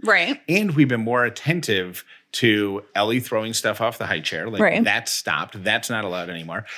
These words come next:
Speaker 2: But she's actually gaining weight. And I figured out why.
Speaker 1: Okay.
Speaker 2: Lily doesn't eat. Lily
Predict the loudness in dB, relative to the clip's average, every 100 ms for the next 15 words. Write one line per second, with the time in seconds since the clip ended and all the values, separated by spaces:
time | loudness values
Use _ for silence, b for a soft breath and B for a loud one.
0 | B 0 4 4 0 -4 -4 -4 2 2
1 | 2 -2 -4 -4 -4 -4 -6 -12 b b
2 | b b 0 0 -2 -2 0 2 0 0
3 | -2 -4 -12 -8 -4 0 2 0 -8 _
4 | _ _ _ _ _ _ -2 2 6 6
5 | 6 4 2 -2 -6 _ _ _ _ _
6 | _ _ 2 4 4 2 2 0 -6 -20
7 | _ _ B B B -4 4 6 8 6
8 | 4